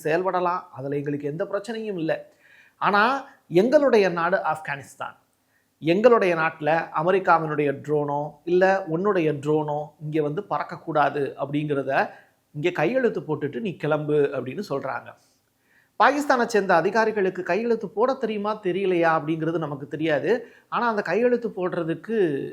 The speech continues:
ஷெபாஸ் ஷெரீப்புக்கு ஃபோன் பண்ணி கேட்டிருக்காங்க. "அப்படி மட்டும் ஒரு கையெழுத்தை போட்டுறாத, அமெரிக்காக்காரன்ட்ட என்னால பதில் சொல்ல முடியாது" அப்படின்னு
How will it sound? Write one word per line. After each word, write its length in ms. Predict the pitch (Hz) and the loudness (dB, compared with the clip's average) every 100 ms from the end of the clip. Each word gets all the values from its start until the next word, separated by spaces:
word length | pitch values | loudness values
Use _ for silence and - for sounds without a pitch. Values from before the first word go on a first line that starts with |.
| - | -6
ஷெபாஸ் 320 | 175 180 214 - | -4 0 -2 -2
ஷெரீப்புக்கு 360 | 165 165 151 - | -6 -6 -10 -8
ஃபோன் 280 | - 170 | -4 -4
பண்ணி 200 | 151 151 | -4 -8
கேட்டிருக்காங்க. 600 | 147 151 147 143 131 131 170 233 - - _ | -8 -8 -8 -8 -8 -6 -6 -6 -12 -20 _
"அப்படி 300 | 143 - 202 | -8 -2 -2
மட்டும் 260 | 185 196 | -2 -4
ஒரு 120 | 208 175 | -4 -2
கையெழுத்தை 440 | 165 185 185 185 | -2 -2 -2 -2
போட்டுறாத, 480 | 170 165 170 156 156 233 - - _ | -2 -2 2 2 2 0 -2 -16 _
அமெரிக்காக்காரன்ட்ட 800 | 147 208 240 214 180 170 170 160 | -2 -2 0 0 0 -2 -2 -4
என்னால 340 | 208 165 160 185 | -4 -4 -4 -2
பதில் 300 | 160 196 196 | -2 -4 -2
சொல்ல 140 | 180 | -2
முடியாது" 460 | 165 151 151 147 147 | -2 0 2 2 0
அப்படின்னு 400 | 135 135 143 | -4 -10 -6